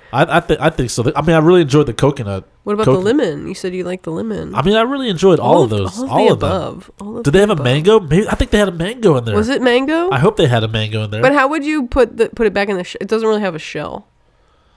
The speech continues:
Speaker 1: The mango? Yeah, mango has a skin.
Speaker 2: It has a skin, but it's not really like a shell.
Speaker 1: That's true. It's, it's tough to, it's tough
Speaker 2: I
Speaker 1: to
Speaker 2: don't
Speaker 1: cut a
Speaker 2: think they
Speaker 1: mango
Speaker 2: had
Speaker 1: because you gotta,
Speaker 2: one.
Speaker 1: you got that, you got the seed in there, the pit.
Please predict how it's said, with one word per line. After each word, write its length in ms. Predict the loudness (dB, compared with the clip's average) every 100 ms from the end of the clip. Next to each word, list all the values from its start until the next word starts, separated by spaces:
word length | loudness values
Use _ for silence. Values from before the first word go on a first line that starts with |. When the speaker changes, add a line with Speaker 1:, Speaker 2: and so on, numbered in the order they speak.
| _ _ _ _ _ _ _ _
Speaker 1:
The 80 | -2
mango? 420 | 0 2 2 2
Yeah, 280 | -2 0 0
mango 280 | 2 0 2
has 160 | 0 0
a 40 |
skin. 440 | -4 -2 -2 -4 -10 _ -2
Speaker 2:
It 60 |
has 120 | 0 0
a 60 |
skin, 360 | -4 -4 -2 2
but 100 | 0
it's 120 | 0
not 120 | -2
really 200 | 0 0
like 140 | 0 -4
a 60 |
shell. 540 | -8 -6 -2 -2 0 2
Speaker 1:
That's 200 | 2 4
true. 140 | 4
It's, 240 | 4 2
it's 180 | -2 0
tough 220 | 2 0
to, 200 | 0 -2
it's 140 | -4 2
tough 160 | 2
Speaker 2:
I 20 | 4
Speaker 1:
to 40 |
Speaker 2:
don't 80 | 2
Speaker 1:
cut 100 | 2
a 20 |
Speaker 2:
think 100 | 2
they 120 | 2 4
Speaker 1:
mango 180 | 4 4
Speaker 2:
had 120 | 4
Speaker 1:
because 200 | 2 2
you 80 | 4
gotta, 200 | 4 4
Speaker 2:
one. 80 | 4
Speaker 1:
you 60 |
got 200 | 0 2
that, 280 | 2 0 -2
you 60 | 0
got 200 | 0 0
the 60 |
seed 360 | -4 0 2 2
in 80 | 0
there, 180 | -2 -4
the 80 | 0
pit. 360 | 2 2 -2